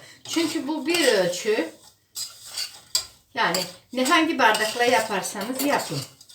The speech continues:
Böyle. Bir ölçü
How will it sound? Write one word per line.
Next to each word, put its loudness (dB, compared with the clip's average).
Böyle. -2
Bir 2
ölçü 0